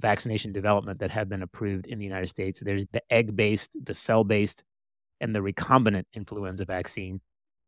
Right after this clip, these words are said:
The egg-based is in two varieties, an injectable and a nasal spray,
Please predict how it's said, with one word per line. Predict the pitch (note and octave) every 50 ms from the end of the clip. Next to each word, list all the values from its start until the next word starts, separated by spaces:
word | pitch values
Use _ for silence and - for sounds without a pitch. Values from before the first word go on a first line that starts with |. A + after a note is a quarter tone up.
| _ _ -
The | C3+ A#2 A#2 - -
egg-based | A#2+ G#2 G#2 G#2 A2+ G#2+ G#2 - - - - _
is | - A#2+ A2+ G#2+ G#2+ G2+ G2 G2 - - _ _ -
in | - A#2 A2+
two | - - C3 C3+
varieties, | G#2+ A2+ G2+ G2 F#2+ F#2 F#2 F2 G2 G#2+ - - - _ -
an | A2+ G#2+
injectable | G#2 G2 G2 A#2+ A#2 - - B2 A2+ A#2 A2+ A2 - _ _ _ -
and | A2+ A2 A2 A2 A2
a | G#2+ G2+
nasal | G#2+ G#2+ G#2+ - -
spray, | - - - - D3+ D#3 D3+ D3 D3 C3+